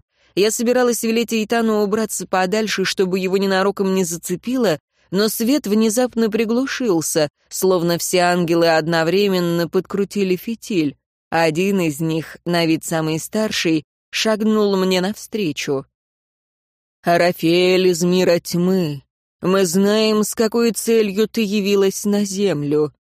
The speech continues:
Ты нарушаешь древнюю заповедь о невмешательстве, и мы не вправе тебе помогать.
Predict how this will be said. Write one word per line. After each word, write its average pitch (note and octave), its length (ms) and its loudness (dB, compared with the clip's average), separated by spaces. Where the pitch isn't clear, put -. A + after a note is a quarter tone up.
Ты E3+ 160 2
нарушаешь E3+ 720 2
древнюю F3 560 0
заповедь E3 580 0
о F3 80 2
невмешательстве, E3+ 1300 -2
и E3 120 2
мы F3 180 2
не F#3 100 2
вправе F3 480 0
тебе F3+ 320 0
помогать. F3+ 920 -2